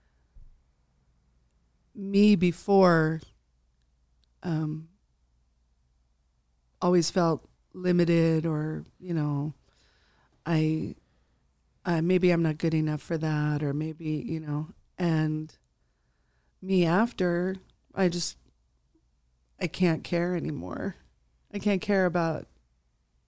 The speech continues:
um, whether I'm good enough. I am. I'm good enough. I've already proven that, you know. That was the worst thing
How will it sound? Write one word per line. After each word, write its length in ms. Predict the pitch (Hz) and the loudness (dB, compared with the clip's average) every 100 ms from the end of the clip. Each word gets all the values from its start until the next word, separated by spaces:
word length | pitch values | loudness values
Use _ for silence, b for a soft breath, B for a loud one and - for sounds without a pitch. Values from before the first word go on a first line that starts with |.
| _ _ _ - | _ _ _ -6
um, 320 | 175 170 170 _ _ - | -4 -4 -6 _ _ -4
whether 320 | 190 175 165 | 0 2 2
I'm 180 | 156 151 | 2 0
good 240 | 165 156 | 0 0
enough. 460 | 156 151 151 147 - - | 0 -2 -4 -10 -12 0
I 120 | 196 | 4
am. 360 | 226 226 156 - - | 4 4 0 -4 -4
I'm 140 | 185 | 0
good 160 | 190 190 | 2 2
enough. 320 | 175 165 175 | 0 -2 -2
I've 100 | 180 | 0
already 380 | 180 175 170 165 _ _ _ _ _ _ _ _ _ _ _ | 2 2 -2 -4 _ _ _ _ _ _ _ _ _ _ _
proven 460 | - 202 180 170 | -2 0 2 2
that, 280 | 160 143 143 - _ _ _ _ - | 2 2 0 -6 _ _ _ _ -8
you 120 | 185 | 0
know. 260 | 170 170 175 _ - | 2 2 -2 _ 0
That 100 | 196 | 2
was 140 | 180 | 4
the 60 | 180 | 2
worst 300 | 196 208 - | 2 2 2
thing 400 | 185 165 160 | 0 -2 -6